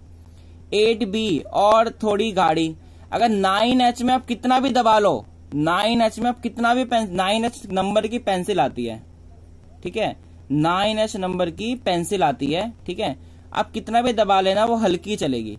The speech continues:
और घर, और जो आप लोग लिखने के लिए यूज करते हो, कौन सी यूज करते हो? एचबी। कौन सी pencil use करते हो आप लिखने के लिए? एचबी pencil यूज करते हो, ठीक है,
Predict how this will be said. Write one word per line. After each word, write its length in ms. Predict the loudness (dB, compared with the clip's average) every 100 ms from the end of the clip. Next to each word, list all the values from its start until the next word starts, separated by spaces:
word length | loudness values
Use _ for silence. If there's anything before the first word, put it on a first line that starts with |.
| -18 -20 -4
और 140 | -4
घर, 240 | -2 -2 -2
और 280 | 2 2 2
जो 140 | 2
आप 220 | 2 2
लोग 100 | -2
लिखने 420 | 0 0 2 0
के 80 | 0
लिए 120 | 0
यूज 240 | 2 0 -2
करते 220 | -4 -4
हो, 40 |
कौन 240 | 0 0 0
सी 100 | -2
यूज 160 | -4
करते 280 | -2 -4 -2
हो? 200 | -4 -4 -8 -20 -20 -8 -2
एचबी। 520 | -2 -2 -4 -4 -8 -16 -20 -20 -20 -20 -4
कौन 220 | -2 0
सी 100 | -2
pencil 320 | -2 -2 -2
use 120 | -6
करते 200 | -4 -2
हो 60 | 0
आप 60 | 0
लिखने 260 | -4 -6
के 100 | -6
लिए? 300 | -4 -2 -4 -6 -20 -20 -12 -6
एचबी 360 | -6 -4 -4
pencil 320 | -2 -2 -2 -4
यूज 160 | -4
करते 300 | -6 -14 -14
हो, 120 | -18 -18 -20 -20 -20 -20 -20 -20 -20 -20 -20 -20 -20 -20 -20 -20 -20 -20 -20 -20 -20 -12
ठीक 140 | -8
है, 220 | -4 -6